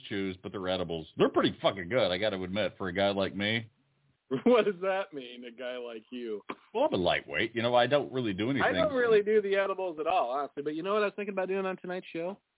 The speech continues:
Speaker 1: Huh.
Speaker 2: Because I do have these
Speaker 1: What the
Speaker 2: drinks.
Speaker 1: hell? What is that?
Speaker 2: Little
Speaker 1: Cannabis
Speaker 2: tea
Speaker 1: and
Speaker 2: drink.
Speaker 1: That's cool.
Speaker 2: Yeah, they're trying to do it all kinds of ways now. You know. But, uh,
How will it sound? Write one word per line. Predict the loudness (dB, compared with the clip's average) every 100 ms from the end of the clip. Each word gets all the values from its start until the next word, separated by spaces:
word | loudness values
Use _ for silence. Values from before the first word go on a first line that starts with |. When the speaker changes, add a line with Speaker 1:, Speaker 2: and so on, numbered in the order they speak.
| _ _ _ _ -20 -20 -20 -20 -16 -2
Speaker 1:
Huh. | -2 -2 -10 _ _ _ -20
Speaker 2:
Because | -6 -2 0
I | 0
do | 0 2 0 -2 _ _ _ _ _ _ _ _ _ _ _ _ _ _ -12
have | -6
these | -4 -4 -6 -16 _ -6
Speaker 1:
What | 0
the | 4
Speaker 2:
drinks. | 6
Speaker 1:
hell? | 6 4 -2 -8 _
What | -2 -2
is | 2
that? | 2 2 -2 _ _ _ _ _
Speaker 2:
Little | 6 8
Speaker 1:
Cannabis | 8 6 4
Speaker 2:
tea | 0 -6 -10 _
Speaker 1:
and | -10
Speaker 2:
drink. | 0 4 4 2 -6 -18 _ _ _ _ -4
Speaker 1:
That's | -4 2
cool. | 6 8 6 2 _ _ _ _
Speaker 2:
Yeah, | 4 4 2
they're | -4 -2
trying | -2 0
to |
do | 4 4
it | 4
all | -2
kinds | -6 -14 -14
of | -14
ways | -14 -12
now. | -12 -10 -10 -12 -10 0
You | 2
know. | 2 -2 -8 -14 -16 0
But, | 2 4 4
uh, | 6 6